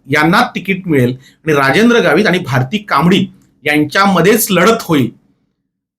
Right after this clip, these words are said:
असं वारंवार या चॅनलवरनं आम्ही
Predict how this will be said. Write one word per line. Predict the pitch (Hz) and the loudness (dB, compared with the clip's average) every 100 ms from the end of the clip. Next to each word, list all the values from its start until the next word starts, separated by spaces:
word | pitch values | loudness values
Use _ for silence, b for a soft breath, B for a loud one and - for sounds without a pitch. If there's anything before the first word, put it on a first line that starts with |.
| - | -4
असं | 170 247 277 - 139 | 0 2 0 0 0
वारंवार | 160 170 220 233 226 233 151 | 2 4 4 4 2 0 0
या | 185 196 - | -2 -2 -4
चॅनलवरनं | 175 175 170 165 165 | -2 -2 0 0 0
आम्ही | 160 160 165 | -2 -2 -4